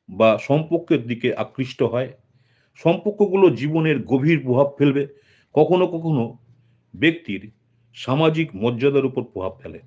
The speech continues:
আপনি হয়তো ভাবছেন কেউ জানছে না, কিন্তু আপনার সামাজিক প্রভাবের উপর অনেক সময় সেটা প্রভাব ফেলতে পারে। নেক্সট আসছি গুপ্ত জ্ঞান বা আধ্যাত্মিক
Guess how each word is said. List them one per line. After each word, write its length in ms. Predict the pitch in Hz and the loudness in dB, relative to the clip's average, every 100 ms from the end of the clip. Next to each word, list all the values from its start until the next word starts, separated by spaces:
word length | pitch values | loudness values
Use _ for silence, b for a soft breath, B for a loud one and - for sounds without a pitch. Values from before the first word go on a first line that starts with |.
| _ _ _ _ | _ _ _ _
আপনি 260 | 104 123 131 123 - | -8 -2 -2 -4 -6
হয়তো 220 | 120 127 131 | -4 -4 -4
ভাবছেন 320 | 110 110 143 165 - _ _ _ _ _ _ - | -8 -6 -6 -6 -14 _ _ _ _ _ _ 4
কেউ 80 | 175 | 6
জানছে 280 | 143 127 127 | 4 2 -2
না, 80 | 139 | -2
কিন্তু 200 | 117 117 | -2 -2
আপনার 280 | 104 107 - | -2 -2 -2
সামাজিক 340 | 131 147 143 139 | -2 -2 -4 -4
প্রভাবের 340 | 110 113 127 120 | -4 0 -2 -2
উপর 180 | 135 | -4
অনেক 120 | 107 - | -6 -8
সময় 240 | 127 139 143 _ | -10 -10 -16 _
সেটা 240 | 87 131 - - | -10 -10 -10 -6
প্রভাব 240 | 107 131 - | -4 -4 -2
ফেলতে 240 | 120 113 | -4 -2
পারে। 180 | 82 - - _ _ _ _ _ _ _ - | -6 -12 -20 _ _ _ _ _ _ _ 0
নেক্সট 220 | 190 208 | 2 4
আসছি 260 | 208 165 147 175 - _ _ _ | 2 2 -4 -4 -18 _ _ _
গুপ্ত 460 | 104 156 202 - - 208 - | -2 0 0 -2 4 4 6
জ্ঞান 220 | 131 131 95 85 - _ _ 92 | 2 2 -2 -10 -20 _ _ -4
বা 200 | 131 110 110 _ _ _ _ _ _ _ - | -2 0 -4 _ _ _ _ _ _ _ -2
আধ্যাত্মিক 600 | 143 165 160 185 - 143 | 0 2 2 0 0 -8